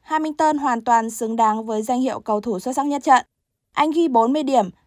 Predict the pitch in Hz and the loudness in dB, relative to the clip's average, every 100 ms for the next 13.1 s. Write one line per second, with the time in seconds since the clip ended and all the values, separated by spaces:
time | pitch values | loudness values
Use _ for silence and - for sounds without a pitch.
0 | - 226 233 262 262 262 254 247 240 - | -8 -2 6 6 6 4 4 4 2 -6
1 | _ 202 220 214 214 226 226 233 294 _ | _ 0 4 6 6 4 4 2 0 _
2 | _ _ _ _ _ _ _ _ _ _ | _ _ _ _ _ _ _ _ _ _
3 | _ - 381 349 311 285 339 294 330 320 | _ -4 -2 2 4 4 4 0 0 0
4 | 294 262 302 311 254 294 269 247 233 240 | 0 -2 0 0 -2 -4 -2 2 2 2
5 | 294 285 285 285 254 _ - 285 220 - | 0 -2 2 0 0 _ -6 -4 -4 -6
6 | 269 240 233 233 247 359 370 320 233 - | -6 0 2 2 0 -4 -2 -2 -2 -2
7 | 233 208 214 220 233 254 294 254 220 220 | -2 -2 0 0 0 -2 -4 -4 0 2
8 | 226 269 254 247 220 233 269 262 254 240 | 2 -2 -2 0 0 0 -2 -4 -4 -4
9 | 254 240 220 - _ _ _ _ _ - | 2 2 2 -4 _ _ _ _ _ 4
10 | 415 311 269 294 254 240 226 269 311 - | 4 4 2 4 6 6 0 0 -2 -2
11 | 277 277 269 269 - 262 240 269 269 262 | -2 -4 0 2 2 -4 -6 -6 -6 -6
12 | 247 214 226 - 311 294 262 240 247 311 | -4 -4 -4 -4 -4 0 0 0 4 4